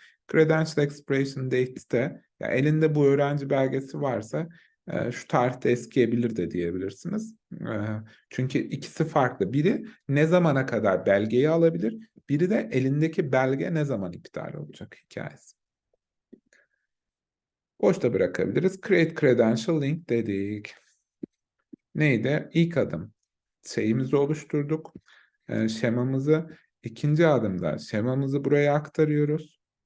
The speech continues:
Bekliyoruz. Bir de üçüncü adımımız var. Şurayı bir çözmeye çalışacağım o arada. Bakalım.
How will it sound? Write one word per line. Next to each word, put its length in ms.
Bekliyoruz. 1000
Bir 180
de 40
üçüncü 420
adımımız 560
var. 320
Şurayı 460
bir 140
çözmeye 580
çalışacağım 580
o 120
arada. 440
Bakalım. 640